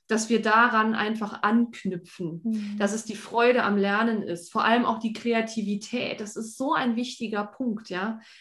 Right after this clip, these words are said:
Speaker 1: weil das in Schule wird das ja, ich will, abgetötet ist vielleicht jetzt ein bisschen hart ausgedrückt, aber es wird sehr gedämpft, ja, wo geht es da wirklich um die Kreativität? Da geht's vor allem ums Funktionieren und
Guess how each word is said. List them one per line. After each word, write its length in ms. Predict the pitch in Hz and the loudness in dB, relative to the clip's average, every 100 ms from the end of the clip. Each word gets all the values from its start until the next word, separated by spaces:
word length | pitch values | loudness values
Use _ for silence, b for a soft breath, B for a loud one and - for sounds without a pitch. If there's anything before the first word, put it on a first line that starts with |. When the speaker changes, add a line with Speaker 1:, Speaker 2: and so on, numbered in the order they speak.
| B | B
Speaker 1:
weil 80 | |
das 260 | 208 214 - B B | 0 0 -6 B B
in 120 | 220 | 0
Schule 460 | - - 277 277 247 | 0 2 4 6 4
wird 160 | 254 | 2
das 180 | 240 233 | 0 0
ja, 240 | 233 214 - | 0 2 0
ich 120 | 202 | -2
will, 180 | 233 - - - - - | -4 -6 -10 -10 -4 0
abgetötet 640 | 226 - - 233 240 226 | 0 0 0 4 4 2
ist 120 | 233 | -2
vielleicht 260 | - 208 208 | 0 2 2
jetzt 160 | 202 190 | -2 -2
ein 40 | |
bisschen 300 | 240 190 180 | -2 -2 0
hart 260 | 208 285 - | 2 2 2
ausgedrückt, 600 | 233 247 - 214 233 226 | 0 0 -2 -4 -2 -2
aber 140 | 196 | -2
es 100 | 196 | -2
wird 140 | 214 196 | -4 0
sehr 160 | 226 | 0
gedämpft, 560 | 233 233 285 208 - - | 0 0 0 0 -4 -2
ja, 160 | 196 | 0
wo 80 | 208 | 0
geht 200 | 196 240 | -2 -2
es 140 | 247 - | -4 -4
da 160 | 208 | -2
wirklich 300 | 226 247 240 | -2 -2 -2
um 40 | 226 | -2
die 120 | 214 | -2
Kreativität? 800 | - 226 214 208 208 220 311 190 | -4 -4 -4 -8 -8 -4 -4 -2
Da 60 | |
geht's 240 | 170 226 - | -2 -4 -4
vor 120 | - | -2
allem 200 | 180 233 | 0 0
ums 180 | 226 220 | -2 -4
Funktionieren 840 | - 247 - 233 226 294 165 165 B B B B B | -2 -2 -2 0 2 2 -2 -6 B B B B B
und 320 | B 226 220 | B 4 4